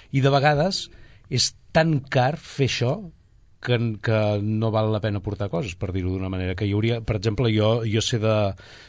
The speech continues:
de companyies que estarien disposades, perquè, perquè ara, esclar, amb, amb tota la crisi que hi ha teatral, hi ha molta gent que s'ha creat el seu producte i intenta vendre'l. I amb, les, els ajuntaments no poden comprar perquè, no,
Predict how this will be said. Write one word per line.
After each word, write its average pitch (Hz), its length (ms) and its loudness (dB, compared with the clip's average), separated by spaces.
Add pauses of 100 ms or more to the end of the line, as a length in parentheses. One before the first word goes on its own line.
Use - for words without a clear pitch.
(120)
de 107 160 -2
companyies 110 680 0
que 113 200 0 (580)
estarien 110 460 -2
disposades, 107 1120 0 (160)
perquè, 95 320 -2
perquè 87 340 -6
ara, 87 160 -4
esclar, 107 240 -4
amb, 85 220 -6
amb 87 260 -8
tota 104 240 -2
la 98 80 0
crisi 101 320 -2
que 104 160 -2
hi 104 60 2
ha 101 100 0
teatral, 101 400 -2
hi 113 80 0
ha 107 80 0
molta 110 180 -2
gent 104 200 -4
que - 100 -4
s'ha - 100 -6
creat 98 240 -4
el 92 80 -6
seu 95 140 -6
producte 117 480 -4 (460)
i 104 100 -4
intenta 95 400 -2
vendre'l. 104 400 0 (760)
I 127 100 2 (140)
amb, 101 300 0 (320)
les, 95 280 -4
els 101 200 -4
ajuntaments 92 420 -4
no 107 160 -2
poden 90 340 -2
comprar 92 300 -6
perquè, 85 220 -6
no, 85 140 -4